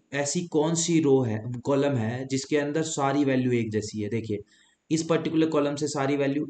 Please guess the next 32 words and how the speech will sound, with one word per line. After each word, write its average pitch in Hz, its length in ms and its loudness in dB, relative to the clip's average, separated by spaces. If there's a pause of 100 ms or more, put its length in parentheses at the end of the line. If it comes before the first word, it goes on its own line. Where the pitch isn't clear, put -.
हाँ 110 320 -6
देखिए 117 320 -2 (440)
अलग-अलग 131 460 0
है, 117 180 -2
यहाँ 117 160 -4
पर 117 140 -4
ओवरकास्ट 117 680 -4
भी 117 140 0
है, 113 280 -2
रेनी 110 320 0
भी 117 180 -2
है, 117 260 -4 (380)
इसमें 135 320 0
हॉट 127 480 0
and 127 160 -2
कूल 127 480 -2 (320)
अलग-अलग 120 500 -2
है, 113 420 -6
इसके 127 260 -4
अंदर 123 300 -2
भी 127 100 -2
थोड़ा 120 340 -4 (180)
वेरिएशन 120 640 -4
है, 107 220 -4 (100)
इसके - 240 -8
अंदर 117 200 -4
भी 120 120 -2
वेरिएशन 110 500 -4
है, 104 180 -8 (500)
लेकिन 135 160 -2
इसके 147 380 0
अंदर 170 420 0